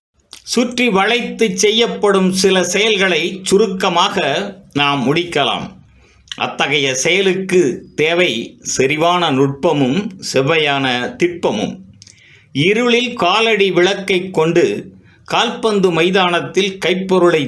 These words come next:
தேடுவது போல், வைக்கோல் போரில் ஊசியை தேடுவது போல் பகுப்பாய்வின் பயன்பாடு தோற்றம் அளிக்கலாம். காலடியில் விளக்குடன் நடந்தால் மைதானம் நம் கால்வசம்.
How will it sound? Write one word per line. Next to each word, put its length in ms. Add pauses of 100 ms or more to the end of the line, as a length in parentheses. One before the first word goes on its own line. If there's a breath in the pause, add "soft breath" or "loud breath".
தேடுவது 600
போல், 320 (600 soft breath)
வைக்கோல் 580
போரில் 460 (180)
ஊசியை 480 (100)
தேடுவது 540
போல் 380 (560 loud breath)
பகுப்பாய்வின் 1040
பயன்பாடு 600 (380)
தோற்றம் 460 (100)
அளிக்கலாம். 640 (840)
காலடியில் 720 (340)
விளக்குடன் 680
நடந்தால் 560 (380)
மைதானம் 640 (280)
நம் 240 (320)
கால்வசம். 640